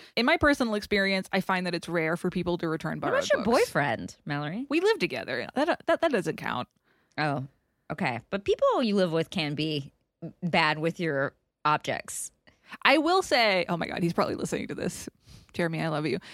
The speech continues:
Speaker 1: But Jeremy is one of those people that he, he will borrow a book from me and put it in his T B R pile and then leave it there for, like, six months. And then without telling him, I take it back and put, and reshelve it.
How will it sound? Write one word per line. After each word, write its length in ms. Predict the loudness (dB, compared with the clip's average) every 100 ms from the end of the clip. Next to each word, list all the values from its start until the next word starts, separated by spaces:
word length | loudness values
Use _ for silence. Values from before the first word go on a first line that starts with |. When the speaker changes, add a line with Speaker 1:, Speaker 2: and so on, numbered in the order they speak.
| -8 0
Speaker 1:
But 160 | 2 4
Jeremy 300 | 2 2 0
is 100 | 0
one 140 | 2
of 40 |
those 140 | 4 2
people 360 | 0 0 0
that 440 | 2 2 4 2 -2
he, 340 | -8 -4 -6 -6
he 200 | -8 -4
will 120 | -2 0
borrow 400 | 2 2 2 2
a 60 |
book 200 | 0 -4
from 220 | -2 -2
me 180 | -2 -2
and 140 | -2 0
put 140 | 0
it 80 | 0
in 80 | -2
his 100 | -2
T 140 | -2
B 100 | 2
R 140 | 2 2
pile 320 | 0 0 -2
and 160 | -4 -4
then 360 | -4 -4 -2
leave 260 | 2 4 2
it 100 | 0
there 180 | -2 -2
for, 140 | -2
like, 180 | -2 -2
six 280 | -2 0 2
months. 240 | 0 0
And 120 | -2
then 280 | 2 2 2
without 240 | 2 2
telling 200 | 2 2
him, 140 | 4 2
I 80 | 0
take 220 | 0 0
it 40 |
back 220 | 0 -2
and 100 | -4
put, 120 | -4 -2
and 120 | -2
reshelve 360 | -2 0 -2 -2
it. 140 | -8